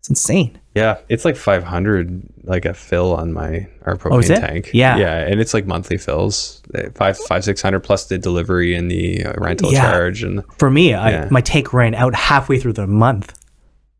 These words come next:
Speaker 2: Holy crap.
Speaker 1: So I had to call in the emergency, you know,
Speaker 2: Yeah,
Speaker 1: you know.
Speaker 2: emergency fill. <laughs>
Speaker 1: Oh, but you, of course, they pay a premium, right, for that too. And
Speaker 2: Yeah.
Speaker 1: oh, God, sucks.
Speaker 2: Yeah, don't run out.
Speaker 1: <laughs>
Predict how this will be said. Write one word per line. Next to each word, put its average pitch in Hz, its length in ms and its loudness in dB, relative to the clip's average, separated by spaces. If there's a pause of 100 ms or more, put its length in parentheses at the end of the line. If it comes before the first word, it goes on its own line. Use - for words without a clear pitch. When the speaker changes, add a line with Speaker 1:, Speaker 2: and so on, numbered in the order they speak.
(280)
Speaker 2:
Holy 85 260 -6
crap. - 240 -18
Speaker 1:
So 123 140 2
I - 20 4
had 127 120 0
to 127 40 -2
call 127 260 2
in 123 80 2
the 123 220 2
emergency, 113 460 2
you 113 140 4
know, 110 260 2
Speaker 2:
Yeah, - 20 2 (160)
Speaker 1:
you 113 60 2
know. 110 80 6
Speaker 2:
emergency 113 320 2
fill. 156 340 0
<laughs> - 40 -16
Speaker 1:
Oh, 143 460 4
but 127 160 0
you, - 220 -8
of 127 160 4
course, 120 240 2
they 107 140 2
pay 104 180 4
a 98 60 2
premium, 101 420 4
right, 98 160 2
for 107 80 -2
that 98 200 2
too. 110 200 2
And 107 180 2
Speaker 2:
Yeah. 104 400 4
Speaker 1:
oh, 117 460 4
God, - 360 -6 (120)
sucks. - 500 -14 (560)
Speaker 2:
Yeah, 117 140 4
don't 113 180 -2
run 117 160 2
out. 120 300 0 (240)
Speaker 1:
<laughs> 131 80 4